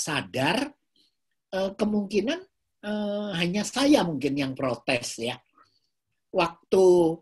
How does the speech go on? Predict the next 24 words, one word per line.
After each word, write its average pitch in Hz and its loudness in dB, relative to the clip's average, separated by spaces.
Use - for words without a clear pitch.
waktu 175 2
kurikulum 175 4
dua 143 6
ribu 147 2
tiga 143 0
belas 135 0
dipenuhi 208 2
dengan 160 -2
kata 170 -4
patuh. 165 0
Nggak 156 -4
tahu 202 -2
puluhan 220 0
nih, 117 -8
itu 180 -4
ada 139 -2
kata 139 -4
patuh 143 0
di 156 -4
kurikulum 156 2
dua 143 0
ribu 135 -4
tiga 135 -4
belas. 135 -4